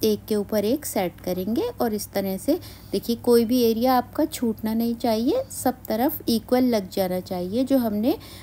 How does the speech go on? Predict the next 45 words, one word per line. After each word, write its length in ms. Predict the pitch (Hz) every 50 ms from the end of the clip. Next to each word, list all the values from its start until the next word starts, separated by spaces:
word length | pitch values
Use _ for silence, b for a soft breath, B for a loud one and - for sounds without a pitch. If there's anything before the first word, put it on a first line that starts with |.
| B B -
असली 320 | 214 214 - 208 220 208
घी 240 | 190 202 220 226 226
और 120 | 226 226 214
मैदे 320 | 208 190 180 175 180 190
का 140 | 185 220 214
घोल 280 | 190 190 190 185 185 175
बनाया 420 | 185 185 180 180 180 190 208 247
है 180 | 277 311 427 494
ना, 160 | 480 370 - B B B B B B -
उसी 340 | 233 226 214 - 262 277 277
से 120 | 269 302 294
ये 140 | 277 277 262
लेयर्स 380 | 240 226 208 202 202 196 - -
खुलेंगी। 520 | - - 185 170 156 156 156 151 151 156
तो 140 | 160 - 185
देखिए 340 | 175 180 185 180 - 214 208
इसके 220 | 202 - - 214
ऊपर 220 | 208 196 - 220 202
दूसरी 580 | 190 214 190 185 175 - - - - 233 233 233
रोटी 360 | 208 190 185 170 - 202 196
को 180 | 196 - 208 202
भी 140 | 220 254 254
बिल्कुल 380 | 214 214 202 185 - - 220 220
प्रेस 420 | 214 - 208 196 190 180 185 180 -
करते 340 | - - 196 190 - - 220
हुए 300 | 220 220 226 262 285 294 285 B B B B B - -
एयर 280 | 240 233 233 240 247 247
इसके 300 | 254 247 - - - 254
अंदर 280 | 247 240 240 240 247 240
ना 280 | 240 233 214 214 214
आए, 160 | 220 240 269
इस 220 | 254 - 240 - - -
बात 240 | 202 196 190 - -
का 100 | - 214 202
ध्यान 320 | 190 208 208 202 196 202
रखिएगा 480 | 196 208 - - - 220 220 214 277 320 415 B B B B B B -
और 60 | 226
बहुत 320 | 226 262 262 269 269 269 254
अच्छे 440 | 233 - - - - 269 269 269
से 160 | 262 - 269 247
इसके 260 | 226 - - - 226
ऊपर 240 | 208 214 - 294 320
सेट 380 | - - - 214 190 180 - -
कर 180 | - 165 156 143
दें। 220 | - 147 147